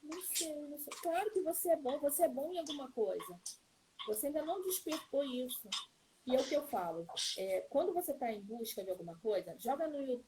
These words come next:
joga lá no, no Google. A inteligência artificial, é, ela nos ajuda muito.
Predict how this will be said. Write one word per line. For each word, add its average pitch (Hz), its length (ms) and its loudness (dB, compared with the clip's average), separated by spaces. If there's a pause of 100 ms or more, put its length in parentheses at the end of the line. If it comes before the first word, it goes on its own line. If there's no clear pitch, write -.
joga 285 240 0
lá 285 120 -4
no, 254 240 -4
no 226 140 0
Google. 165 420 -4 (640)
A 202 100 -2
inteligência 247 560 0
artificial, 233 640 0
é, 226 100 0 (180)
ela 254 200 -2
nos 269 180 -2
ajuda 247 500 -2
muito. 240 640 0